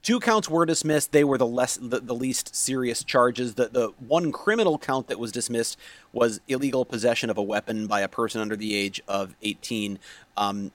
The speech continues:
and, and that was dismissed because the judge said the law in Wisconsin is written so poorly that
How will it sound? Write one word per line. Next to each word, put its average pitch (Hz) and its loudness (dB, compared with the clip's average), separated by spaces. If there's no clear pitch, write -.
and, 110 -2
and 117 -4
that 123 0
was 117 -2
dismissed 123 -4
because 131 4
the 117 -4
judge 123 4
said 123 2
the 113 0
law 117 6
in 113 0
Wisconsin 117 0
is 104 -2
written 104 -4
so 110 2
poorly 147 4
that 120 4